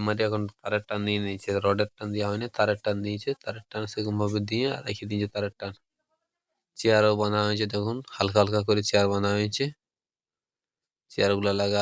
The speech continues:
আছে, ছোট ছোট করে চেয়ার। কলামটা লেপিংও ঠিক আছে মোটামুটি। দেখুন কলামটা লেপিং দিয়ে একটা রিং বাঁধা, এটা সবসময় দুটা থেকে তিনটা রিং বাঁধবে আর ওটা কলমে, তার মানে যত নিচে বাঁধবে তত তোমার যেটা ব্যাচ করার সময় দেখবে রড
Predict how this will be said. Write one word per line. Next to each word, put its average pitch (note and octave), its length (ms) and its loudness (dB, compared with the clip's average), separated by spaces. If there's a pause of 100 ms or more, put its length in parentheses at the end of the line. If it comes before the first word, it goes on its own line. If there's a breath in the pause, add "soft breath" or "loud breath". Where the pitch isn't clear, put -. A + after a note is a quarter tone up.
আছে, G2+ 160 -4
ছোট G#2 140 -2 (100)
ছোট G2+ 100 -6 (100)
করে G2+ 140 -2 (100)
চেয়ার। A2+ 220 0 (1200)
কলামটা G#2 300 2 (140)
লেপিংও G#2+ 420 0
ঠিক G#2+ 160 2
আছে G#2 200 4
মোটামুটি। G#2 440 -2 (120)
দেখুন G2 240 0 (1700)
কলামটা G#2 300 -2 (100)
লেপিং G#2 240 -4 (100)
দিয়ে A2+ 240 -4
একটা - 180 -8
রিং G#2 140 -2
বাঁধা, G#2 300 -2
এটা G#2 180 -8
সবসময় G#2+ 440 0
দুটা G#2 220 0 (120)
থেকে G#2+ 220 0
তিনটা G#2 300 2
রিং G2+ 200 4
বাঁধবে G2 240 0
আর G2+ 120 2
ওটা G2 180 -2
কলমে, G2+ 280 -6
তার G2+ 260 0
মানে G2+ 240 -2
যত G#2+ 160 -2 (140)
নিচে A2 180 -2
বাঁধবে A#2 220 2 (180)
তত A2 180 0
তোমার A2+ 200 2 (400 loud breath)
যেটা A2+ 180 4 (100)
ব্যাচ C3 240 6
করার C3 200 8
সময় C3 220 0
দেখবে B2 200 4
রড B2 200 8